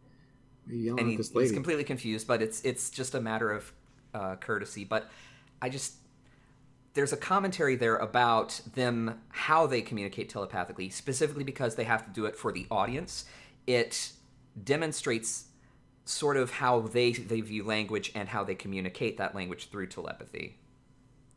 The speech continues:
Speaker 1: Yeah, I think
Speaker 2: I, I
Speaker 1: Lo-
Speaker 2: think that's, that's an interesting thing.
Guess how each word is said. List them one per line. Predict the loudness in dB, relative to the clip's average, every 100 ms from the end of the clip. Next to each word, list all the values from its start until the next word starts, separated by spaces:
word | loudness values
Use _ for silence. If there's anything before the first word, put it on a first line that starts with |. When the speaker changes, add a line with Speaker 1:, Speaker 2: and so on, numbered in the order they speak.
| _ -20 -20 -20 -20 _ 8
Speaker 1:
Yeah, | 10 10
I |
think | 10 10
Speaker 2:
I, | 12
I |
Speaker 1:
Lo- | 10
Speaker 2:
think | 8
that's, | 2 -4 -4
that's | -4 -4
an | -8
interesting | -8 -10 -10 -10 -12 -14
thing. | -14 -14